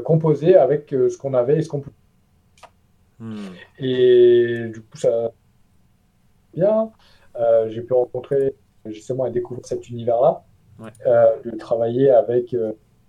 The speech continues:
Speaker 1: des, des personnes d'une en-, entreprise, euh, qui n'étaient pas forcément.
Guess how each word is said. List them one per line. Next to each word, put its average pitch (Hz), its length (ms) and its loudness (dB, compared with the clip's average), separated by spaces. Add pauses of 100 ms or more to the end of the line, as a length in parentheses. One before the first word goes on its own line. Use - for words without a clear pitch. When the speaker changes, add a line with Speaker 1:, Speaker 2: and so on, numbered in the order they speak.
(120)
Speaker 1:
des, 113 140 -10
des 110 60 -8
personnes 123 380 -2
d'une 110 180 -10
en-, 110 100 -8 (500)
entreprise, 127 600 0
euh, 113 240 0
qui - 140 -16
n'étaient 113 220 -10
pas 120 120 0
forcément. 120 440 -10